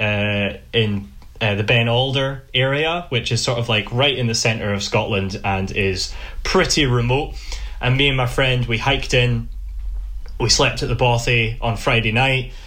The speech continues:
we left our, like, big hiking stuff there, and then we went off on this, like, totally D I Y route where we just wanted to clock off the six or so Munros that are sort of in the area. And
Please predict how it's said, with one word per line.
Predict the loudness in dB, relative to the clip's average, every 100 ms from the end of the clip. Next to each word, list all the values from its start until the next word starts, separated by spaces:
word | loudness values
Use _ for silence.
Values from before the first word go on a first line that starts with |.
| -14 -4
we | 0
left | 2 2 0 0
our, | 0 0
like, | 0 -2 0
big | 0
hiking | 2 0 0 0
stuff | 0 0 0
there, | 0 0 -2 -6 -12 -6 0
and | 2
then | 2
we | 2
went | 0 -2 0
off | 0 0 -4 -4
on | 0
this, | 0 0 2
like, | 2 0 -2 -8 -20 -20 -18 -18 -16 -2
totally | 2 4 4 2
D | 2 0 2 2
I | 2 2
Y | 2 2 2 2 2 0 -4 -18 -20 -4
route | 0 2 2 0
where | 0
we | 2
just | 2 0
wanted | -2 -2 -2
to | 0 0
clock | 0 0 0 0
off | 0 0
the | -2
six | -2 -2 -2
or | -2
so | 2 2
Munros | 2 0 0 2 2 -2
that | -2
are | -4
sort | -4 -4
of | 0
in | 2
the | 4 4
area. | 2 0 -6 -10 -12 -16 -20 -18 -2
And | 2 2 0 -4